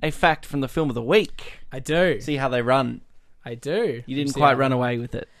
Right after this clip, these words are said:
Speaker 2: No, no, but I will, I will talk a bit about the title, See How They Run, and where it originates from, because I will admit, watching the film, I wasn't a hundred percent, I didn't, I was, I was like, "I don't get the reference. Is it to do with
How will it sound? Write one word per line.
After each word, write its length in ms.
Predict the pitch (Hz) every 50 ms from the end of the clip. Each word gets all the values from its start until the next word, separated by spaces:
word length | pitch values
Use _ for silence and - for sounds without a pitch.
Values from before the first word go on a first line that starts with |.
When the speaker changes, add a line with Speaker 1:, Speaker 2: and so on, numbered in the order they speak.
| - - -
Speaker 2:
No, 400 | 165 180 185 185 170 151 139 135
no, 360 | 135 151 151 151 143 131 123 127
but 100 | - 139 127
I 100 | 127 147
will, 200 | 151 151 151 147 -
I 140 | 139 147
will 160 | 151 151 165 156
talk 220 | - 180 165 -
a 40 | 156
bit 140 | 139 143 143
about 240 | 135 131 127 -
the 80 | - 131
title, 460 | - - - 185 151 170 175 151 135
See 260 | 123 - - - 120
How 160 | 117 120 120 120
They 100 | 113 113
Run, 180 | 113 113 117 120
and 100 | 120 123
where 140 | 127 123
it 80 | 113 110
originates 460 | 117 139 156 147 - 143 117 101 -
from, 220 | - - 107 104 104
because 240 | 107 123 147 143
I 80 | 160 185
will 180 | 226 269 285 277
admit, 320 | 311 359 381 - - - - - _ _ _ _ _ _ _ _ _ _
watching 320 | - 180 202 196 - 214 196
the 60 | 170
film, 500 | - - 190 180 175 170 170 160 147 143 - - _ _ _ _ -
I 60 | 156
wasn't 220 | 165 180 185 180
a 40 | 156
hundred 300 | - 165 165 165 - -
percent, 460 | - 151 - - 156 147 143 123 - - - - _ _ _ _ _ _ _ _ _ _ _ _ _ _ _ -
I 120 | 156 180
didn't, 180 | 175 160 135 135
I 80 | 139
was, 140 | 147 147 135
I 120 | 131 123 123
was 140 | 143 - -
like, 140 | 117 101 107
"I 80 | 117
don't 180 | 117 117 120 -
get 140 | - 143 -
the 80 | 156
reference. 400 | 156 214 320 - - 117 113 117 120
Is 120 | 117 117
it 100 | 110 - _ _
to 120 | - - 139
do 240 | - 120 113 117 113
with 280 | 113 110 110 117 -